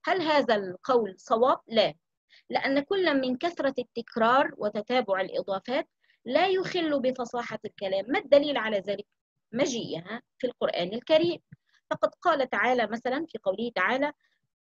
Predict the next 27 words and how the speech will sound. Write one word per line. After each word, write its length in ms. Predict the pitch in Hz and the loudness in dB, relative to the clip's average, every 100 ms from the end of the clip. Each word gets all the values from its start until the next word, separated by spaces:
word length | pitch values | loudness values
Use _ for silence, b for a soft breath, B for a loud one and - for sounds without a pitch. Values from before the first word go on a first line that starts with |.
| _ _ _ _ _ | _ _ _ _ _
"مثل 560 | 240 285 277 262 269 262 | 0 0 -2 2 4 6
دأب 520 | 277 269 226 240 269 277 | 4 4 0 0 0 4
قوم 380 | 277 269 269 | 4 6 4
نوح، 840 | 247 240 240 240 233 240 226 - - _ | 0 0 -2 -2 0 -2 -2 -8 -20 _
مثل 560 | 220 262 269 262 269 262 | -4 -2 -2 0 2 4
دأب 600 | 269 - - 220 262 285 | 2 2 -4 -6 -4 -2
قوم 380 | - 262 254 247 | 2 2 2 0
نوح"، 680 | 226 220 226 226 226 226 - _ _ _ | -2 -2 -2 -2 -2 -6 -10 _ _ _
فهنا 340 | - 339 320 240 | -2 2 2 2
دأب 380 | - - 220 - _ | 0 -2 -8 -14 _
مضاف 340 | 214 - 202 - | -4 0 -2 -2
إليه، 300 | 254 254 240 _ _ _ _ _ _ _ _ | -6 -4 -6 _ _ _ _ _ _ _ _
مثل 300 | 226 254 208 | -6 -2 -2
مضاف 460 | 185 180 226 - - | -2 0 0 0 0
ودأب 300 | 185 - 202 | 0 0 -4
مضاف 300 | 185 180 190 - | -6 -6 -6 -8
إليه، 240 | 160 160 _ _ _ _ - | -14 -14 _ _ _ _ 4
ودأب 400 | 269 330 - 233 | 4 4 2 2
مضاف 580 | 254 247 240 302 349 254 | 2 2 4 4 2 0
وقوم 440 | 240 240 269 277 | -2 2 4 6
مضاف 520 | 269 233 214 214 214 | 4 2 -2 -4 -4
إليه، 280 | - 180 165 - _ _ _ _ | -10 -8 -10 -12 _ _ _ _
وقوم 360 | 220 - 320 320 | -8 2 4 4
مضاف 500 | 302 285 294 339 - | 2 4 4 4 4
ونوح 300 | 269 285 294 | 4 4 2
مضاف 380 | 254 247 254 254 | -2 0 -2 -2
إليه، 260 | 220 196 | -6 -10